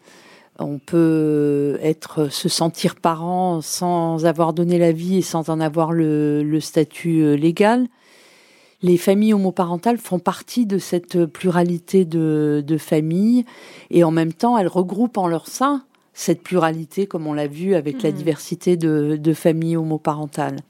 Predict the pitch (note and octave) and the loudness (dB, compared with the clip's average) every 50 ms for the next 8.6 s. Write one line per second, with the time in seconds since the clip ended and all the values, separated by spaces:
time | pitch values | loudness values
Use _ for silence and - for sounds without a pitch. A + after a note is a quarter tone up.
0 | _ _ _ _ - E3+ E3+ E3 F#3+ F#3+ F#3 - G#3+ G3 F#3 F#3+ A#3 A3+ - - | _ _ _ _ 2 2 2 2 2 -2 -2 -2 -2 -2 0 2 2 2 2 0
1 | F#3+ E3+ E3 - - F3+ F3 E3 D#3 D#3 D#3+ D#3+ F3+ F3 - F#3+ F3 F3 F3+ F3+ | -4 -4 -4 -4 -4 -4 -2 -2 -2 -2 0 0 0 0 2 0 0 0 0 0
2 | F3+ F3+ E3 E3 E3+ - - F3+ E3+ F#3 F#3 F3+ - - D#3 D#3+ D#3+ D3 - - | 0 0 -2 -4 -4 -2 -2 0 2 2 0 0 -2 -2 0 0 0 0 -2 -6
3 | - F3+ - - - - C4 C#4 C4 A3 - - F3 E3 - - - F3 E3+ E3 | -10 -12 -12 -8 -2 2 2 2 2 0 -4 -8 -8 -8 -6 -2 2 2 4 4
4 | D#3+ D#3+ D#3 D#3 D3+ - - D#3 D3+ D3+ D3+ D3 D3 - - - E3+ D#3 D#3+ D#3 | 4 2 0 -2 -4 -4 -2 0 2 2 0 0 -2 -6 -8 -6 -2 2 2 2
5 | D3+ D3+ E3 D3+ - D#3 D3 D#3 D#3 D3+ D3 D3 D3 C#3+ - - E3+ E3+ F3 E3+ | 2 2 0 2 2 0 0 0 -2 -4 -4 -4 -4 -4 -4 -2 -2 -2 -2 -2
6 | - - - - D3 D3+ D3 D3 D3 D3+ D3+ C#3 - - D#3 D3+ D3 D3 - - | -6 -10 -6 -4 -2 0 0 0 0 0 -2 -6 -6 -4 -2 -2 -2 -4 -6 -8
7 | D#3 D3 D3 D#3 D#3 D#3+ D#3 D3+ D3 C#3 - - - - F#3 F3+ E3 D3+ E3 E3 | -6 -4 0 0 2 2 4 4 2 0 -2 -6 -4 -2 0 0 0 0 0 0
8 | D3+ D#3 E3 D#3+ - F#3 F3+ F#3 A3+ C4 C#4 - | 0 0 0 0 0 0 0 0 -2 -4 -4 -4